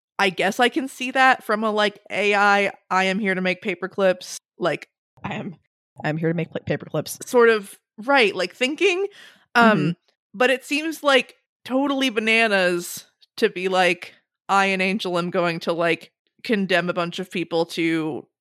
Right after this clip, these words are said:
Speaker 1: horrible damnation torture."
Speaker 2: But it makes his process, like, easier, Malia. Helps him
Speaker 1: Well, it
Speaker 2: do what he wants. I'm being sarcastic. <laughs>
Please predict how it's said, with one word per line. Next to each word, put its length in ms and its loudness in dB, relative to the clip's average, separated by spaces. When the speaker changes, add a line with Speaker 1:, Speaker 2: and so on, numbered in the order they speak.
Speaker 1:
horrible 640 -2
damnation 500 -4
torture." 640 -4
Speaker 2:
But 120 -2
it 100 -2
makes 280 -6
his 140 -4
process, 720 -4
like, 420 -14
easier, 440 -4
Malia. 440 -8
Helps 280 -10
him 40 -4
Speaker 1:
Well, 140 4
it 120 -4
Speaker 2:
do 100 -8
what 140 -6
he 140 -6
wants. 640 -10
I'm 60 -6
being 140 -6
sarcastic. 720 -10
<laughs> 40 -20